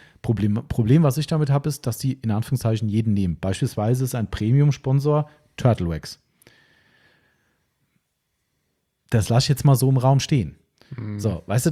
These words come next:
Speaker 1: man, auf der einen Seite würde die Branche wahrscheinlich die Produkte gar nicht anfassen und sagen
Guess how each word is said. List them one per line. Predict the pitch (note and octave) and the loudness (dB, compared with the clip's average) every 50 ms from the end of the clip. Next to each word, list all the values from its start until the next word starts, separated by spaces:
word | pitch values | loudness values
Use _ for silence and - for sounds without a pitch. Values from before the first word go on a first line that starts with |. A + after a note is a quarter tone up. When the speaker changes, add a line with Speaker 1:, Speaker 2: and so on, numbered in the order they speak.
| - - | -4 -2
Speaker 1:
man, | C3+ C3+ C3 C3 - C#3 C#3+ - - - | -4 -4 -4 -4 -6 -12 -12 -12 -14 -8
auf | - E3+ - | -6 -2 0
der | D#3+ C3 | 0 2
einen | B2 G#3 A3+ G3+ | 2 2 0 2
Seite | E3 D3+ C#3 C#3+ C#3 D#3 D#3 C#3+ C3+ | 4 4 4 4 2 0 -2 0 4
würde | B2+ D3 C#3+ C#3 | 4 2 2 2
die | C3 C3+ | -4 -4
Branche | - - - C3+ D3 E3+ F3+ F3 D3 | -4 -2 2 4 4 4 4 4 2
wahrscheinlich | C#3 B2+ - D3 D3 C3+ - | 0 2 4 2 2 2 2
die | - C3+ B2+ | 0 -2 -2
Produkte | - - C3 B2 - F3+ - - D3+ | 2 2 2 2 2 -2 -2 -2 -2
gar | C3+ C#3 B2 | 0 2 0
nicht | A#2+ A2+ - | 0 0 -2
anfassen | - F3+ A3 G#3 - - A#2+ G#2 - B2 C3 D3+ - | -2 -2 -2 -2 0 0 0 0 0 0 -2 -2 0
und | C#3 C3 B2 | 0 0 2
sagen | A2 B2 A#2 A#2+ B2+ C3 B2+ C3 | 2 2 2 4 2 2 0 -2